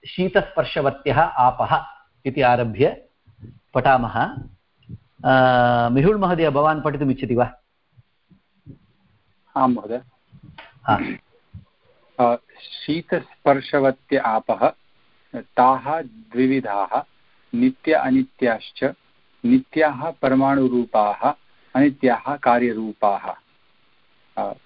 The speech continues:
Speaker 2: पुनस्त्रिविधाः। अ, शरीरेन्द्रियविषयभेदात् शरीरं वरुणलोके, इन्द्रियं रसग्राहकं रसनं जिह्वाग्रवर्ति विषयः सरित्समुद्रादिः।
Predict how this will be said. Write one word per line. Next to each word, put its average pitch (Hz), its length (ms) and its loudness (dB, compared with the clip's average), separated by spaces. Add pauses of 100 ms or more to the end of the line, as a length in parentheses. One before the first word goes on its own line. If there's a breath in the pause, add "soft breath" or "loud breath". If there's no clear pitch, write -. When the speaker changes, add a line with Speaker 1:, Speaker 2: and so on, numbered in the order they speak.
(140)
Speaker 2:
पुनस्त्रिविधाः। 127 1080 0 (580)
अ, 110 60 -6
शरीरेन्द्रियविषयभेदात् 135 1800 0 (680)
शरीरं 147 420 2
वरुणलोके, 127 800 0 (460)
इन्द्रियं 147 560 2 (100)
रसग्राहकं 123 960 -2
रसनं 123 420 2
जिह्वाग्रवर्ति 123 1300 0 (480 soft breath)
विषयः 127 460 2
सरित्समुद्रादिः। 117 1200 -2